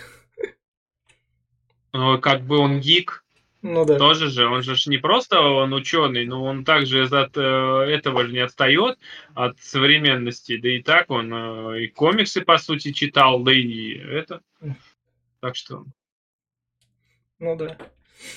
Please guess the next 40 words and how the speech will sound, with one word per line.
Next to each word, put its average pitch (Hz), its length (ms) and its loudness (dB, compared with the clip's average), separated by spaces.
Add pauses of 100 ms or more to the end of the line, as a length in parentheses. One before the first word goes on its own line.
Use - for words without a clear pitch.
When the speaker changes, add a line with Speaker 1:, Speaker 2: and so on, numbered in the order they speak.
(600)
Speaker 2:
И, 208 140 6
собственно 220 540 6
говоря, 170 460 8
он, 175 340 2 (280)
Гвен 175 460 6
приглашает 160 640 4
его 139 180 -2
покушать - 600 -4
с - 60 -14
семьёй, 170 540 4
он 170 160 2
приходит 160 580 6
к - 40 -18
Гвен, 185 380 4
но 170 100 4
всюду 151 300 -2
видит 143 320 -2
отца. 185 500 0 (680)
И, 165 380 -2 (360)
собственно, 180 480 -2
Гвен 170 400 4
говорит 151 380 0
то, 143 80 4
Speaker 1:
Отца 147 280 2
Speaker 2:
что 170 100 0
Speaker 1:
Гвен. 113 260 2 (220)
Speaker 2:
Да, 160 320 6
да, 170 180 8
да, 147 140 4
да. 139 180 0
То, 165 160 4
что - 180 2
я 165 80 8
так 165 200 2
не 175 80 0
могу, 165 320 6
и 214 60 8
Гвен 170 260 4
ему 156 180 0
говорит: 143 440 0